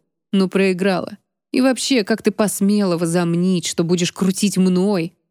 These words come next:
что я позволю тебе это? Так самодовольно улыбалась, когда я появился в той вонючей забегаловке. Кажется, ты тогда всерьёз решила, что я потеряю голову из-за твоих бесцветных бровей и ресниц,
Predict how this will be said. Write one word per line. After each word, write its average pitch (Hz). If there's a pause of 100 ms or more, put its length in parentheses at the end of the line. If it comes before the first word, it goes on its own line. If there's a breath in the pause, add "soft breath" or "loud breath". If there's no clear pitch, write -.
что -
я 208
позволю 190
тебе 180
это? 190 (380)
Так 98
самодовольно 185
улыбалась, 185
когда 180
я 175
появился 180
в -
той 196
вонючей 180
забегаловке. 175 (280)
Кажется, 175
ты 180
тогда 175
всерьёз 185
решила, 175
что -
я 185
потеряю 180
голову 196
из-за 180
твоих 190
бесцветных 202
бровей 208
и -
ресниц, 170